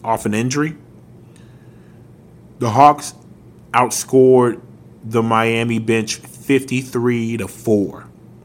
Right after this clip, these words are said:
Total domination by the bench.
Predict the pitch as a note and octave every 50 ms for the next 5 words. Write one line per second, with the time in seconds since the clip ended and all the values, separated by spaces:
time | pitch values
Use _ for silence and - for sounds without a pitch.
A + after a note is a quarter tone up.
0 | - - - - - - - - - - - - - - - - - - - -
1 | - - - D#3 D#3+ D#3+ D#3+ C#3+ C#3 B2+ B2+ B2+ B2 A#2 A2+ A2 G#2 - A2+ G2+
2 | G2 F#2+ F#2+ F#2 F2 F#2 G2 F#2 F2 C#2+ - -